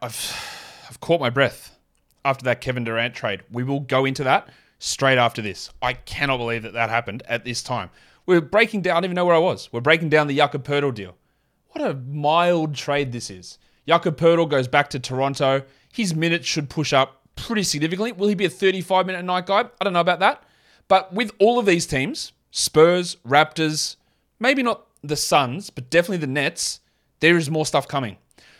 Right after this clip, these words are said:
So what I say today could be radically, radically different. 'Cause you look at the Raptors team, they traded a guy getting zero minutes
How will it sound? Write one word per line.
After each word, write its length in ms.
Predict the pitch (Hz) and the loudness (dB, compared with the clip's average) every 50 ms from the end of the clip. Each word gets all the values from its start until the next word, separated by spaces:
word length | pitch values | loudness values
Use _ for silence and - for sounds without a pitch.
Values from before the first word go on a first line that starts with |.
| _ _ | _ _
So 200 | - - - 143 | -6 0 2 2
what 160 | 147 165 202 220 | 4 4 6 6
I 100 | 214 208 | 4 4
say 220 | - - 190 180 | 4 2 2 2
today 300 | 170 - 175 175 175 175 | 2 2 2 4 4 2
could 160 | 170 - 170 | 2 -2 -4
be 120 | 143 139 127 | -4 -4 -4
radically, 680 | 123 123 123 139 147 165 175 175 - 185 151 143 - _ _ _ _ - | -4 -4 0 2 4 4 2 0 -4 -8 -8 -8 -12 _ _ _ _ 2
radically 340 | 156 180 190 190 - 160 | 4 4 6 6 4 -2
different. 260 | 143 151 160 - 113 104 | -2 -2 -4 -6 -6 -4
'Cause 120 | 160 160 | -2 -2
you 80 | 175 208 | 0 0
look 100 | 269 233 | 0 -2
at 120 | 254 - | -2 -2
the 220 | 226 220 196 185 160 | -2 -2 -2 -4 -2
Raptors 440 | 135 139 156 170 170 - 151 131 - | 2 2 2 2 2 -2 -8 -8 -6
team, 380 | - 156 147 127 104 117 139 _ _ _ _ _ _ _ _ _ _ _ _ _ _ _ _ _ - - | -4 -2 -2 -2 -2 -6 -10 _ _ _ _ _ _ _ _ _ _ _ _ _ _ _ _ _ -8 -4
they 120 | 151 143 | -4 -4
traded 280 | - - 170 175 165 156 | 0 4 2 2 2 2
a 40 | 156 | 0
guy 180 | 143 151 151 | 2 2 2
getting 240 | 147 139 147 143 135 | 2 2 -2 -4 -4
zero 280 | 127 117 143 160 165 143 | -4 -2 2 2 2 4
minutes 400 | 151 151 151 170 170 - - | 2 0 -2 -4 -6 -8 -12